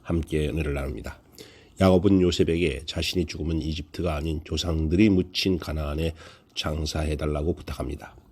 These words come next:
야곱은 요셉의 두 아들 에브라임과 문하셋을 양자로 삼습니다. 하나님은 어떤 분입니까?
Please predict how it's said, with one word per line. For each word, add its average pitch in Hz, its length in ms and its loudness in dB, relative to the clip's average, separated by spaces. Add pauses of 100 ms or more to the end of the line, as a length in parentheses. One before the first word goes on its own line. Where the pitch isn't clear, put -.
(340)
야곱은 85 400 4
요셉의 78 340 0
두 80 180 -2
아들 82 340 0 (100)
에브라임과 76 880 -4
문하셋을 80 800 -4
양자로 76 440 -4
삼습니다. 76 680 -6 (1300)
하나님은 87 440 6
어떤 95 240 2
분입니까? 92 600 0